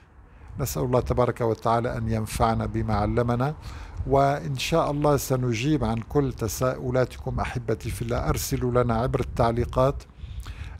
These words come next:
أو عبر الإيميل كحيل سبعة آت جيميل دوت كوم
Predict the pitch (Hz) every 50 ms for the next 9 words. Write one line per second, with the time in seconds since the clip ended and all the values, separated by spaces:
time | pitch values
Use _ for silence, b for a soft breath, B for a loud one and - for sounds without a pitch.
0 | B - - 139 120 120 131 147 147 156 143 131 135 147 151 143 139 143 147 143
1 | 131 107 - 127 110 - 120 127 117 - - 135 120 - 113 117 117 127 127 117
2 | 104 101 110 120 123 123 123 120 110 117 110 - - 135 135 147 156